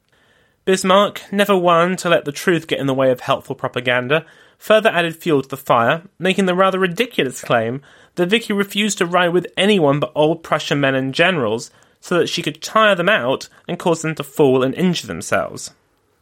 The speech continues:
Fritz and Vicky had disagreed about the formation of the new confederation, but one thing that they both dreaded was another war, but that was exactly what was coming. Bismarck was so close to achieving his goal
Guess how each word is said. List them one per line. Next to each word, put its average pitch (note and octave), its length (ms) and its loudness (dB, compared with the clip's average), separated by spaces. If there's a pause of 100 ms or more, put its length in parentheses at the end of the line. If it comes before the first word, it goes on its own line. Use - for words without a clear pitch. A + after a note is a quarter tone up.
(420)
Fritz B3+ 320 -2
and A#3 160 0
Vicky F#3+ 280 0
had F3 260 -4
disagreed D#3 840 0
about A#2+ 160 0
the B2 80 -10
formation B2+ 640 -2
of A#2 80 -4
the B2+ 60 -4
new A#2+ 160 -4
confederation, A#2 840 -4 (560)
but C#3+ 140 4
one G3+ 260 2
thing G3 220 -2
that C#3+ 60 -6
they D#3+ 120 0
both F#3+ 420 0
dreaded B2 480 0
was B2+ 180 -2
another A#2+ 300 0
war, A2+ 460 2 (680)
but C#3 160 -2
that F#3 180 0
was E3 140 -2
exactly D3+ 560 -4
what B2+ 180 -2
was - 140 -14
coming. A#2+ 480 -6 (1040)
Bismarck G#3+ 520 2 (280)
was F3 120 -6
so G3+ 440 0
close F3+ 420 0
to - 120 -6
achieving D3+ 420 -2
his C3+ 180 -6
goal A#2+ 420 2